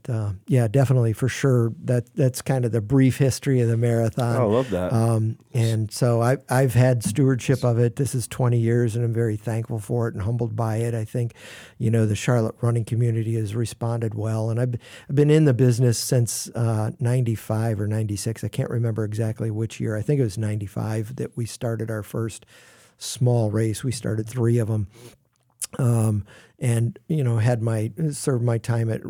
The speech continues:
Speaker 1: and I didn't mean it that way, but I spent my time at Run for Your Life for eighteen years as, uh, owner and shopkeeper, and, um, you know, sold that three years ago to focus more on the events and specifically the marathon. So,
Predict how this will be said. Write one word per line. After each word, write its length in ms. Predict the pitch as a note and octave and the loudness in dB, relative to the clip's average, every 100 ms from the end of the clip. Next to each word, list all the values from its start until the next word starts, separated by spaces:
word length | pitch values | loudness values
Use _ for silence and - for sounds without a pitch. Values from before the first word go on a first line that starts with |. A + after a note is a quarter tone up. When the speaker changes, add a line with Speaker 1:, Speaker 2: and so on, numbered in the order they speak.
| - | -8
Speaker 1:
and 180 | - - | -6 -6
I 80 | - | -4
didn't 340 | A2+ A2 - | -4 -6 -8
mean 320 | A#2+ A2+ A2 G#2+ | -8 -6 -6 -6
it 140 | G#2 | -4
that 160 | G#2+ A2 | -4 -2
way, 140 | G#2+ | -2
but 200 | A2 A#2 | -2 -2
I 140 | C3 - | -4 -6
spent 340 | - - C#3+ - | -10 -4 -4 -2
my 140 | A#2 | -2
time 260 | - B2 A#2+ | 2 0 0
at 100 | - | -2
Run 200 | B2 A#2 | -2 0
for 120 | B2 | -2
Your 140 | A2+ | 0
Life 260 | A2 A2+ A2+ | 0 -2 -2
for 380 | - A#2+ A2+ - | -2 -2 -2 -2
eighteen 440 | B2+ B2+ C3+ A#2+ | -2 -2 0 0
years 340 | A#2 A2+ A2+ G#2+ | 0 0 0 0
as, 360 | A2+ A2 G#2+ - - | -2 -2 -6 -12 -6
uh, 220 | A#2 A#2 - | -4 -4 -4
owner 360 | A2+ A2+ A2 | -2 0 0
and 120 | A2 | 0
shopkeeper, 720 | - A2+ - - A#2 A2+ A2+ A2+ | -2 -2 -2 -2 -2 0 0 0
and, 200 | A2+ - - - - - - | -2 -6 -12 -18 -18 -10 0
um, 560 | A2 G#2+ G#2+ G#2 G2 - | 2 2 2 0 -4 -4
you 140 | C#3 G#2+ | 0 0
know, 120 | A2 | 0
sold 360 | - B2+ A2 | 0 0 2
that 240 | A2 A2+ - _ | 0 0 -4 _
three 360 | - - B2 B2 | -16 0 2 4
years 300 | A#2 A#2 A2 | 4 2 2
ago 280 | A2 A2+ | 2 2
to 100 | A2 | 0
focus 540 | G2+ C#3 A#2 A#2 - - | -2 -2 0 -2 -6 -4
more 300 | C#3+ B2+ A#2 | 0 2 2
on 180 | A2+ A2+ | 0 0
the 140 | A2 | 0
events 460 | G#2 A2 A2+ A#2 A#2+ | 0 0 -2 -4 -4
and 200 | A2 A2 | -4 -4
specifically 640 | - G#2+ - A2 G#2+ A#2 G2+ | -8 -10 -6 -6 -4 -4 -2
the 100 | G#2 | 0
marathon. 560 | G#2 G#2 - A#2 A2+ | 0 -2 -2 -4 -4
So, 320 | G#2+ A#2 A2 | -2 -2 -2